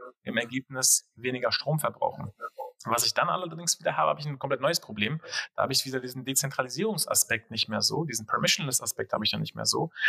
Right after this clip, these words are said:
dass sich nicht jeder diese Maschinen leisten kann. Das heißt, eine, eine perfekte Lösung, glaube ich, gibt's nicht. Aber um die, um auf die Frage zu antworten, ich bin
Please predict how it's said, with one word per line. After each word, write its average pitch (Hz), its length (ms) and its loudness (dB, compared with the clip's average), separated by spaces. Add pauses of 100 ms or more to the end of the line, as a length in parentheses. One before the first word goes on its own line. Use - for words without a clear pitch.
(160)
dass 120 120 0
sich 127 100 2
nicht 147 160 0
jeder 135 160 0
diese 131 180 -2
Maschinen 127 320 2
leisten 127 360 2
kann. - 140 -6
Das - 120 4
heißt, 156 220 4 (560)
eine, 131 280 0
eine 127 140 -2
perfekte 170 600 0
Lösung, 143 640 -4
glaube 107 160 4
ich, - 100 2
gibt's - 280 2
nicht. - 260 -4 (1200)
Aber 185 760 0
um 135 160 -2
die, 131 180 -2
um 131 120 4
auf 120 100 0
die - 80 -8
Frage 156 300 2
zu - 100 0
antworten, 143 560 -2 (120)
ich 127 200 0
bin 131 260 -6